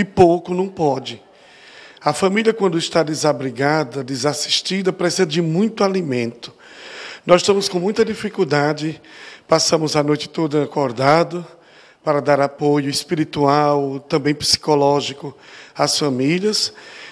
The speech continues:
Não dormimos à noite, o rio aumentou mais um pouquinho e a gente tá preocupado.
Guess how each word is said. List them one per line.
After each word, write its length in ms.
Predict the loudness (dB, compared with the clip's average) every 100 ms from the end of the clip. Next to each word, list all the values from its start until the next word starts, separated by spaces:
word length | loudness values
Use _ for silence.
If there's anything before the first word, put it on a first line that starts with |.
| -14 2
Não 220 | 2 4
dormimos 640 | 0 -2 2 2 0 -2
à 60 | 0
noite, 520 | 0 0 0 -2 -12 -14 -20 -20 -20 -8 -2
o 80 |
rio 580 | 0 2 4 4 4 2
aumentou 400 | 2 2 0 0
mais 280 | 0 -2 -4
um 80 | -6
pouquinho 680 | -6 -4 0 2 2 -2 -12 -20 -20 _ _ _ _ _ -20 -10 0
e 160 | 4
a 80 | 6
gente 340 | 4 0 -2 -6
tá 140 | -8
preocupado. 720 | -2 -2 -2 -8 -8 -10